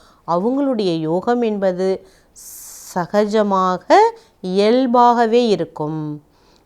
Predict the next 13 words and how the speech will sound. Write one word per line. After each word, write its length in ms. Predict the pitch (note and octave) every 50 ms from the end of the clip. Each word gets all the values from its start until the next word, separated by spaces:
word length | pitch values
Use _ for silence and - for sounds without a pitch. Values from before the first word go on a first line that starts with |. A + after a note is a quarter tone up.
| _
உன்கா 380 | G#3+ A#3 C4 C4 - F#4 G4 G4
யோகு 320 | F4+ C#4+ C4 C4+ C#4 C4 D#4 C4 - -
டூட்டா 420 | A#3+ A#3+ B3 A#3+ - - - D#4 D#4+ E4 D4+
ஹி 80 | F4 E4+ C#4+
நஹி, 640 | A3 F#3 E3+ - F#3 F3+ F3+ F3 E3+ D#3+ D3+ D#3+ - _ _ _ _ _ _ _ _ _ _ _ -
ஜோ 300 | G3+ G#3 C#4+ E4+ F4+ D#4+
மெஹனத் 560 | B3+ G#3 F3+ F3+ F3+ G#3+ A3+ A#3+ A#3+ B3 -
கர்னி 440 | - G3 E3 D3+ E3+ G3 A3+ B3+ A#3+
படே. 420 | - C4 C4 C4 D4 D#4 D4 - _ _ _ _ _ _ _ _ _ _ _ _ -
அவங்களுடைய 540 | G3+ G#3+ A3+ A3+ A3+ G#3+ G#3 G3+ G#3 F#3+ F#3+
யோகம் 420 | F#3+ G3 A3+ A#3+ - F4 F#4 F4+
என்பது 440 | F#4 E4 D4 C4+ C#4 C#4+ D#4+ D4 D4+ -
துண்டிக்கவே 800 | B3+ B3 C4 C#4+ D#4 D#4 F4+ E4+ E4+ - - F4 E4 D4+ F4+ G#4